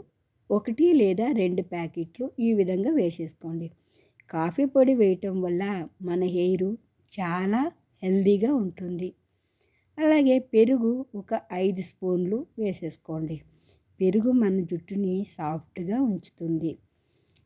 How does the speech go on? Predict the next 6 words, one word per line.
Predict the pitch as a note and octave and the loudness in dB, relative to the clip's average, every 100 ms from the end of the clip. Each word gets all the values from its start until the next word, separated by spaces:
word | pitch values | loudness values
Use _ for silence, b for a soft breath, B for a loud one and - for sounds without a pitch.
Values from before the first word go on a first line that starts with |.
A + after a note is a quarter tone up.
| - | -6
ముందుగా | G3+ A3 C#4 E4 D4 C4 A#3+ C4+ _ _ _ _ _ - | 2 6 6 6 4 2 2 -4 _ _ _ _ _ -2
తురిమి | G#3+ B3+ C4+ C#4 | 2 6 8 8
మిక్సీ | G#3+ F#3+ - A#3+ | 6 2 -4 -2
జార్లో | A3+ A3+ A3 A3 | 0 0 0 0
వేసి | F#3 F3+ F3 A#3+ | 0 0 -2 -2
వడగట్టుకున్న | G#3+ F3+ F#3 G#3 G3 G#3 A3 G#3+ | -2 0 0 0 -2 -6 -2 2